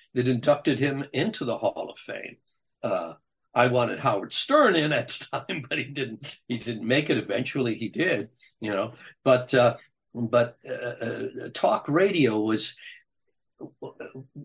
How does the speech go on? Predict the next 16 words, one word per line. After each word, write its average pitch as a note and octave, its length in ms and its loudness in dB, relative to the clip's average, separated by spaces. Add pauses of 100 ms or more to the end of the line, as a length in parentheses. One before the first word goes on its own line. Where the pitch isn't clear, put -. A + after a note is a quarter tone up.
ninety F#3 400 4
percent G3 500 4
of - 160 2
it, - 200 -14 (180)
I F#2+ 140 -4
should - 280 -6
say, E2 460 -4 (300)
was B2+ 160 -4
pretty E3 300 -2
benign. - 600 -6 (680)
You B3+ 100 -4
know, B2 280 -6 (800)
they A#2+ 220 2
had C3 220 4
their D#3+ 100 4
right B2 400 0